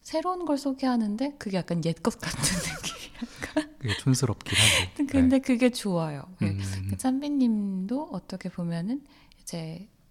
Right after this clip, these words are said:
Speaker 1: 저는 커뮤니티를 관리하시는 역할을 하시면서도
Speaker 2: 음.
Speaker 1: 마케터로서 뭔가를 소개하는
Speaker 2: 음.
Speaker 1: 일도 하시고 되게 어떤 산업의 전선에서 경험하고 소개하는 일을 하시는데
Speaker 2: 음.
Speaker 1: 그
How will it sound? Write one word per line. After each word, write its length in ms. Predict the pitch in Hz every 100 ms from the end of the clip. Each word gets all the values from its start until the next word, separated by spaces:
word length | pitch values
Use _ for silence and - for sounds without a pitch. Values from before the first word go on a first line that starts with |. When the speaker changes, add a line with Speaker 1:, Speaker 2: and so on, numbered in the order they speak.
| - - _ _ _
Speaker 1:
저는 360 | - 190 175 170
커뮤니티를 760 | - 330 392 403 392 320 262
관리하시는 960 | 226 170 160 180 202 247 226 214 202 185
역할을 380 | 151 - 165 170
하시면서도 800 | 208 254 247 226 202 190 185 185
Speaker 2:
음. 40 |
Speaker 1:
마케터로서 1000 | 165 - - - 226 214 196 - 180 165
뭔가를 260 | 156 151 165
소개하는 560 | - 262 262 311 302 208
Speaker 2:
음. 80 |
Speaker 1:
일도 160 | 110 135
하시고 500 | 185 - 185 180 175 - - - - -
되게 440 | - 185 180 214 202
어떤 520 | 165 - 180 175 180
산업의 360 | 226 247 269 226
전선에서 1400 | - 165 160 160 160 170 220 214 208 190 175 170 165 - - - - _ -
경험하고 600 | - 165 170 190 220 214
소개하는 520 | 214 247 254 254 240
일을 240 | 180 165 190
하시는데 680 | 220 262 220 160 180 285
Speaker 2:
음. 80 | - 98 - - - -
Speaker 1:
그 960 | - 202 190 185 180 175 175 180 -